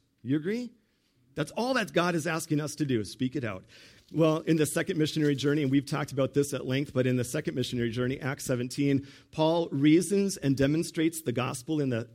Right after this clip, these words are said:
synagogue in Thessalonica. Then he gets down to Athens. Listen, you guys, do you know what he does in Athens? He sees thirty thousand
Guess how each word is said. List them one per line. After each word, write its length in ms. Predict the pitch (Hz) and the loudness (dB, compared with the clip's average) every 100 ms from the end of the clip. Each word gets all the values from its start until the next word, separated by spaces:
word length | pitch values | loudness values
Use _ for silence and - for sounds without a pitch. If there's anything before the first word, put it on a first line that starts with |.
| - | -16
synagogue 520 | - 143 139 135 139 | -4 0 2 2 2
in 160 | 127 123 | -2 -2
Thessalonica. 680 | 135 131 123 120 127 185 196 - - - | -4 -4 -2 -2 -4 -6 -8 -14 -20 0
Then 180 | 185 | 2
he 160 | 214 190 | 2 2
gets 240 | 147 196 - | 2 0 -4
down 380 | 139 147 170 196 | 0 0 2 -2
to 200 | 185 - | -4 -4
Athens. 540 | 139 - 202 220 - - - | -4 -2 -2 -2 -8 -16 -2
Listen, 260 | 170 185 | 0 2
you 80 | 147 | 0
guys, 200 | 123 123 | 2 0
do 100 | 131 | 2
you 40 | 151 | 2
know 60 | |
what 120 | 175 | 4
he 140 | 160 143 - - | 2 0 -8 -4
does 220 | 143 151 | -2 -2
in 80 | 160 | -4
Athens? 520 | 127 135 180 202 - _ _ _ _ | -4 -4 -6 -6 -10 _ _ _ _
He 180 | - 196 | -2 0
sees 480 | - - 202 214 208 - | 0 0 2 0 -2 -10
thirty 580 | - 196 196 214 240 240 | -2 4 6 6 2 -2
thousand 840 | - - 170 170 175 196 185 185 | -6 2 4 4 4 4 4 2